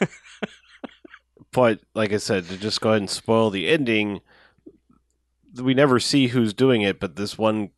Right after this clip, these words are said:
Speaker 2: guy that's w-, at the house like, the one, the thing you see is that the person, uh, lights up a cigarette when they're in the confessional booth, and that's about all you see, and then you hear gunshots and
Speaker 1: Correct.
Speaker 2: and, and, you know, they're packing up the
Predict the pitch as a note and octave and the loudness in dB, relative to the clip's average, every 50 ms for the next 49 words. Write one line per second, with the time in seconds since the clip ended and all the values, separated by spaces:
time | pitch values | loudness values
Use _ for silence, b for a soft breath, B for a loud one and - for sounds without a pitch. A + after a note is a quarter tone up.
0 | _ _ - G#2+ G#2+ A2 G#2+ G#2 G2+ G2 F2+ - - G2+ G#2 D2+ G#2 G#2 - - | _ _ -2 0 2 2 2 0 0 -2 -4 -6 -8 -8 -4 -4 -4 -4 -4 -6
1 | F2+ F2 B2 C3 B2+ A2 G#2 G2 - - - - b b b b b b b b | -6 -2 0 2 2 2 2 0 -2 -6 -8 -8 b b b b b b b b
2 | - A#2+ A2+ A2+ A#2 C3 C3 C#3+ F3+ E3 D3+ D3 - C#3 D3+ C#3+ B2+ - D3+ C#3+ | -4 -4 -4 -4 -2 0 2 4 4 4 2 0 -2 -2 -2 -2 0 2 4 4
3 | C3+ C3 A#2+ G#2+ G2+ - - C#3 A#2+ G2+ G2 G2 G#2+ F#2+ - - - - G2 - | 4 4 2 0 0 0 0 0 0 0 0 0 -2 -2 -4 -6 -8 -8 -4 -2
4 | B2 A#2+ - - A2 G2 D2 F2 E2+ F2 F#2+ F#2 F2+ E2+ G2 G2+ - - F#2+ D#2 | -2 -2 -2 -2 -4 -6 -6 -8 -6 -4 -2 -2 -2 -2 -2 -2 -2 -4 -6 -6
5 | E2+ - - A2+ F#2+ F#2 E2+ D2 D2+ E2+ E2+ F2 E2 - E2+ F2+ E2+ F2 - - | -6 -6 -6 -4 -4 -4 -4 -4 -6 -6 -6 -6 -8 -8 -8 -8 -10 -10 -12 -10
6 | E2 - F#2 - - F2 D#2 D2+ D#2+ D#2 D2+ - D#2+ F2 F#2 F#2 - G2 E2 - | -10 -10 -10 -8 -10 -10 -12 -10 -12 -12 -12 -10 -6 -4 -4 -4 -4 -8 -8 -4
7 | F#2 F2+ F2+ D#2 - D2 E2+ F2 E2 E2 E2 - - F2+ F2 E2+ D#2 D#2+ E2 D#2 | -4 -4 -4 -4 -6 -6 -8 -8 -8 -10 -10 -12 -10 -10 -10 -10 -10 -12 -14 -12
8 | D#2+ E2+ E2+ D#2+ - F2 E2+ E2 - - E2 D#2+ D#2+ - - - D#2+ D#3 - C3+ | -12 -12 -12 -8 -8 -8 -8 -8 -10 -10 -8 -8 -8 -10 -12 -14 -14 -10 -8 -8
9 | A2 F2+ D#2 - B B B B - F#2+ F2 E2 D#2 A1+ E2 F2 E2 D2 B1 - | -8 -8 -10 -14 B B B B -12 -10 -10 -10 -10 -12 -12 -12 -12 -14 -16 -20
10 | _ - F2 F2 D#2+ D#2 D2 D#2+ - - - E2+ E2+ - E2 D#2+ D#2 - - D#2 | _ -16 -14 -12 -12 -12 -14 -14 -12 -8 -6 -6 -6 -6 -8 -12 -12 -10 -12 -14
11 | D#2 D2+ | -14 -14